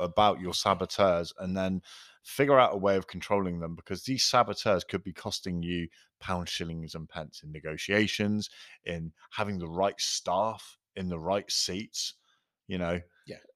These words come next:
Speaker 1: All these kind of good things. Recognize your own emotional state, recognize your saboteurs, recognize your judge, and start learning to take contro-, control of them.
Speaker 2: Yeah, absolutely. No, it's so good. I mean, it
Speaker 1: Yeah.
Speaker 2: will cost you pounds and pence. Sales calls, like you say, salary negotiation, if you're talking to your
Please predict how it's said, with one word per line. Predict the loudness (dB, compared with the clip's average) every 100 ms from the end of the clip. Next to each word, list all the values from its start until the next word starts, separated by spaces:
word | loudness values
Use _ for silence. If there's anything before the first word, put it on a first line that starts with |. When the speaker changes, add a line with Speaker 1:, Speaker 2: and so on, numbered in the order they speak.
| _
Speaker 1:
All | 4 4
these | 6 2 -2
kind | -2 -2
of | -4
good | -8
things. | -6 -10 -10 -14 -10
Recognize | 0 0 0 -6 -2 0 0
your | 0 2
own | 2
emotional | 0 0 0 -2 -4 -2
state, | -2 -2 -2 -6 _
recognize | 0 2 0 0 -2
your | -4
saboteurs, | -2 -2 -2 -6 -6 -6 4
recognize | 4 4 0 0 4 6 4
your | 2 0
judge, | 2 4 4 0 -6 -10 -20 -20 _ _ _ _
and | -16
start | -4 -4 0
learning | -2 -2
to | -6
take | -12 -12
contro-, | -14 -12 -12 -12
control | -12 -6 -6 -6
of | -10
them. | -16 -18 _ _
Speaker 2:
Yeah, | -10 -8 -8
absolutely. | -12 -16 -18 -16
No, | -16 -16
it's | -14
so | -14
good. | -12 -14 -14 -12
I |
mean, | -10
it | -6
Speaker 1:
Yeah. | -6
Speaker 2:
will | -6
cost | -8 -10
you | -12
pounds | -12 -12
and | -14
pence. | -16 -14 -8
Sales | -4 -4 -6
calls, | -8 -8 -6 -6 -8 -12 -20 -20 -20 _
like | -14
you | -10
say, | -8
salary | -2 0 0 -2
negotiation, | -2 -2 -2 -4 -4 -6
if | -8
you're | -10
talking |
to |
your | -10